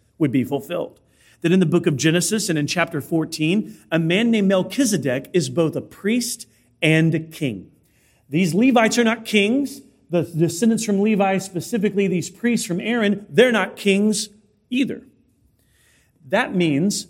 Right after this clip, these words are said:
the Lord Jesus embodies realities that fulfill an earlier pattern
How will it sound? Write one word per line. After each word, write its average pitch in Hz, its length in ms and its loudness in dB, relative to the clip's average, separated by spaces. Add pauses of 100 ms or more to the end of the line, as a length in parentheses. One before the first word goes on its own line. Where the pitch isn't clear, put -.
the 180 100 4
Lord 208 280 4
Jesus 202 480 2
embodies 190 680 0
realities 170 720 0
that 170 120 0
fulfill 160 340 0
an 156 120 0
earlier 202 500 2
pattern 139 540 -2